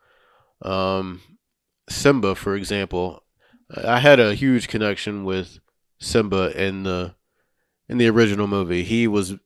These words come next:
very relatable and he was very likable. You could identify, uh, no matter who you are, I believe. I think you could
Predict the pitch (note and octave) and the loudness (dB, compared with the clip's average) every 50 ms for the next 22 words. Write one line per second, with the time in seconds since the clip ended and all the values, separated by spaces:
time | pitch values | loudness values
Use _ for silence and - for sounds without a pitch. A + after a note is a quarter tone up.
0 | _ - A2 G#2 F#2+ A2+ A2+ A#2 A2+ A2 G#2+ G#2 F#2+ F2+ F#2+ G2+ G2+ G2 G#2 G#2+ | _ -20 -10 0 2 4 6 6 6 4 2 0 -2 -2 -4 -4 -2 0 0 0
1 | A2 G#2+ G2+ F2+ F#2+ F#2 F2+ F2+ F#2 F#2 G#2 G2+ G2 F#2 F2+ F#2+ G#2+ A2 G#2+ G2+ | 2 2 0 -2 -2 -4 -4 -4 -6 -4 -4 -4 -4 -4 -2 0 2 2 4 2
2 | F#2 F2+ F2 F#2+ G2 G2+ G#2+ - - F2 F2+ F2 F2 F2 _ _ _ - - - | 0 -2 0 0 2 2 2 -2 -4 -8 -6 -6 -6 -6 _ _ _ -20 -20 -20
3 | _ - - G2+ G#2+ A2 A2 G#2+ G2+ - A#2+ A2 G#2 G2 F#2+ F#2 G#2+ G#2+ G#2+ - | _ -16 -10 -6 -4 -2 -2 -2 -2 0 2 2 2 2 0 0 -2 -2 -2 -2
4 | - A2+ G#2 G2 F#2+ F#2 F2+ F2 E2 - - _ _ _ _ _ _ _ _ _ | 0 2 2 4 4 2 2 0 -2 -4 -8 _ _ _ _ _ _ _ _ _
5 | - G#2 G2+ G2 G2 F#2 F2+ E2+ D#2+ - - - _ _ - A2 G#2+ G#2 G#2 G#2 | -6 -4 -2 -2 -2 -2 -2 -4 -4 -6 -10 -18 _ _ -10 -8 -6 -2 -2 -2
6 | F#2+ F#2+ F#2 G#2+ A2+ A2 G#2 G2 G2 F#2 F2 F2 F2 E2+ D#2+ F2 E2+ E2 E2 D#2+ | -2 -2 -2 -2 -2 -2 0 0 -2 0 0 -2 -4 -4 -6 -6 -8 -6 -6 -6
7 | F2 F2 - A2 F#2+ - F#2+ - G2 F2 E2+ - | -6 -6 -6 -10 -12 -12 -12 -10 -10 -10 -12 -10